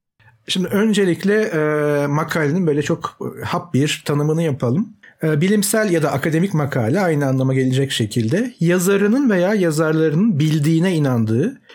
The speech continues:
ve başkalarının bilmediğini sandığı akademik veya bilimsel bir haberi o bilim dünyasına, o alana iletmek için yazdığı metindir. Ya bir haberleşme aracıdır. Aslına bakarsan biz tabii ki işin öğrenci veya öğretme boyutunda,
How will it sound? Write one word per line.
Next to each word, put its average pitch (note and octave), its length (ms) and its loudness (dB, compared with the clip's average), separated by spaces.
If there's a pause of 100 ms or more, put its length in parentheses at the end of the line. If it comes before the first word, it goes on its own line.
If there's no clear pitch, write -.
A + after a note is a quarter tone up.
(140)
ve C#3+ 140 2
başkalarının G3+ 880 0
bilmediğini F#3 560 2
sandığı D#3 680 0 (300)
akademik A#3+ 520 0
veya D#3 280 2
bilimsel G3 500 0
bir F#3 120 2
haberi F3 560 0 (300)
o A#3 160 2
bilim A#3 300 4
dünyasına, D3+ 680 0
o A3+ 140 2
alana E3 340 2
iletmek G3+ 380 0
için D#3 200 -2
yazdığı F#3+ 460 2
metindir. - 680 -4 (260)
Ya B3 120 0
bir F4+ 60 4
haberleşme D4 580 2
aracıdır. D#3 420 2
Aslına E3+ 320 0
bakarsan G3+ 480 0
biz F#3 120 -2
tabii G3 240 -2
ki G3 160 -2
işin F3+ 180 0
öğrenci D3+ 520 2
veya D#3+ 160 2
öğretme D3 420 0
boyutunda, C#3 600 0